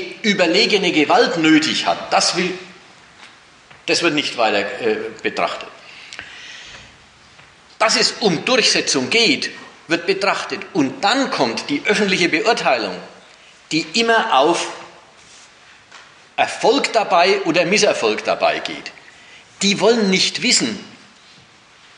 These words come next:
was ist denn die Durchsetzung eigentlich, wenn sie passiert. Das, was ich heute erläutert habe mit Gewalt in Recht transformieren, Gewalt als Recht von den Konkurrenten konzediert kriegen,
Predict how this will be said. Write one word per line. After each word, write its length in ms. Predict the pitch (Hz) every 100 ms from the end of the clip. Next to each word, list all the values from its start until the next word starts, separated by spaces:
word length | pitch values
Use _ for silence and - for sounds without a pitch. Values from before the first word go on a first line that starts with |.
| - - - _ _ _
was 280 | 120 - -
ist 240 | 262 262 -
denn 140 | 226
die 140 | 175 -
Durchsetzung 720 | 151 143 - 131 139 123 117
eigentlich, 460 | 110 110 104 98
wenn 140 | 113 110
sie 100 | 113
passiert. 560 | 107 95 - 90 76 - - - - - _ _ _ - - - - - - - -
Das, 160 | 180 180
was 100 | 190
ich 160 | 190
heute 180 | 180 202
erläutert 460 | 170 156 208 226 185
habe 180 | 185 175
mit 140 | 170 - - - - - _ - -
Gewalt 640 | 151 135 160 240 - - - -
in 200 | 170 143
Recht 360 | 147 214 - -
transformieren, 800 | 160 127 - 123 110 104 87 82 - -
Gewalt 480 | 151 165 240 240
als 320 | 156 147 151 165
Recht 300 | 233 - -
von 160 | 196
den 180 | 160 151
Konkurrenten 680 | 175 165 156 156 262 - 170
konzediert 720 | - 151 147 127 139 127 -
kriegen, 380 | 131 120 95